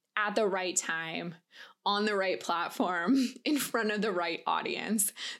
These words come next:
There's a lot of ingredients that need to get stirred in that pot for it to happen. It's totally possible. It happens to some jewelry brands.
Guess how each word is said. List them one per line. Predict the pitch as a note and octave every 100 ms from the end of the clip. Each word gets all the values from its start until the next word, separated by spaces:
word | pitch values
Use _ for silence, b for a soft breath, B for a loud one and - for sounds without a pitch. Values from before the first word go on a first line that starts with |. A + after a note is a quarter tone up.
| -
There's | C#4+ D#4+
a | F#4
lot | D4 C4+ B3
of | B3
ingredients | A#3 G3 G#3 G#3 G3 F#3 G3
that | F#3+ E3+
need | F3 F3
to | -
get | - D#3+ -
stirred | - E3 E3+
in | E3 E3+
that | D3 -
pot | - E3 - -
for | E3+
it | E3
to | F3+
happen. | - F3 B3+ F4+ G4+ - -
It's | G3+ G3+ -
totally | - - D4 D4 C#4+ C4
possible. | - A3+ A#3+ B3 A3 A3 G#3+ G#3+ B B B -
It | C#4
happens | - A3 G#3+ A3 -
to | G#3+
some | G3+ F3+ F3
jewelry | F3+ E3+ D#3+ -
brands. | F3 - - - - -